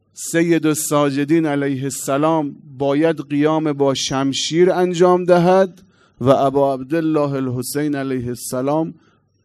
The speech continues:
باید روش انقلاب فرهنگی رو در پیش بگیرد. به فراخور زمان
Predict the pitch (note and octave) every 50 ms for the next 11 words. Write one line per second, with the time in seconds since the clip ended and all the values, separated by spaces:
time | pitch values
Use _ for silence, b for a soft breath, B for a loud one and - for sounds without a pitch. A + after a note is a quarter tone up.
0 | - A#2+ A#2+ B2 B2 B2+ C3 C#3 D3 D3+ D3 C#3+ B2+ A#2+ B2 B2+ B2+ B2 C3+ D3+
1 | D3+ - - D#3+ D#3 D#3+ D#3+ D#3+ D3+ - _ _ D3 C#3+ C3+ C3+ C3 B2+ B2 B2+
2 | B2+ B2+ C3 C#3 D3 D3+ D#3 D3+ D3+ D#3+ D3+ - - C3 C3 B2+ B2+ A#2+ A#2+ B2
3 | B2+ C3 C3+ C3+ C3 C#3+ D#3+ D#3 C#3 B2+ B2 A2+ B2 A#2 A2+ A2+ A2 - A#2+ A2+
4 | - - - A2+ A2 G2+ G#2 G#2+ G#2 F#2 B2 A#2 - _ _ _ _ _ _ _
5 | _ _ _ _ _ _ _ _ _ _ _ _ _ _ _ _ _ _ _ _
6 | - C3+ B2 - D3 C#3+ C#3+ D3 D3 C#3+ C3+ C#3 D3 D3 D3 D3 D3 C3+ C3 D3+
7 | D3+ D#3 D#3+ F3+ F#3+ G3+ G3+ G#3 G3+ F#3+ F3+